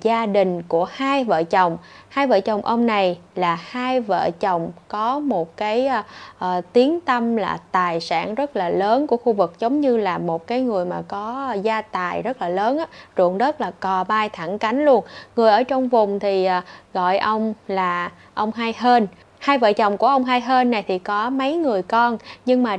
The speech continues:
đều có vợ có chồng và ra ở riêng hết, chỉ còn một người con trai thôi. Một người con trai ở trong nhà thì người này thì chưa có vợ, cho nên là cũng ở chung với ba mẹ.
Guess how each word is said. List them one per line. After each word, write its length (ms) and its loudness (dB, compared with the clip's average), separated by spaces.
đều 300 4
có 300 -2
vợ 220 2
có 160 -2
chồng 300 -2
và 120 0
ra 140 0
ở 140 2
riêng 240 4
hết, 280 -2
chỉ 160 2
còn 280 0
một 220 -4
người 140 -2
con 240 -6
trai 340 -2
thôi. 240 0
Một 140 2
người 120 4
con 220 0
trai 300 0
ở 220 0
trong 280 0
nhà 380 0
thì 140 -6
người 240 -2
này 200 -2
thì 120 -4
chưa 180 2
có 200 -4
vợ, 300 0
cho 120 -2
nên 200 -4
là 100 -4
cũng 240 -4
ở 180 -2
chung 260 -2
với 120 -4
ba 180 -2
mẹ. 340 -2